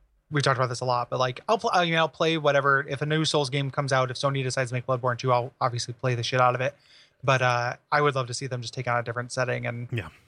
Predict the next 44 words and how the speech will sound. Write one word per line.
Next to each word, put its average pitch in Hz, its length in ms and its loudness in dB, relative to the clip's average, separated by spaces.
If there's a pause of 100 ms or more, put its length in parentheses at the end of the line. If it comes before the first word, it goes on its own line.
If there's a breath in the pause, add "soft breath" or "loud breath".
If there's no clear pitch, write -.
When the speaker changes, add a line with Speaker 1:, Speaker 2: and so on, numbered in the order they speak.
Speaker 1:
get 151 140 4
out 151 160 4
of 139 100 -4
some 139 100 -2
of 123 60 -6
these 117 160 -6
tropes, 120 340 -6
because, 127 460 -4 (520 soft breath)
uh, 123 400 2 (120)
as 160 120 2
somebody 190 260 2
who 165 100 2
doesn't 147 320 -2
really 147 220 0
feel 139 180 -2
like 131 160 -2
Farron's 131 300 0
Keep 135 180 -4
is, 123 100 -4
like, 123 140 -2
the - 80 -4
platonic 123 380 -2 (300)
ideal 120 300 0
of 120 60 0
a 120 60 0
swamp, 127 320 0 (180)
I 135 140 -4 (100)
Speaker 2:
<laughs> 160 540 -6
Speaker 1:
don't 143 240 2
know 131 160 0
that 127 240 -4 (300)
the 139 100 0
platonic 143 440 2
ideal 131 500 0 (420 soft breath)
of 135 100 2
any 135 200 2
of 120 40 0
these 135 160 -2
individual 185 520 0
tropes - 320 -2
is 120 100 -6
really 131 200 0
worth 117 200 -4
pursuing. 117 540 -4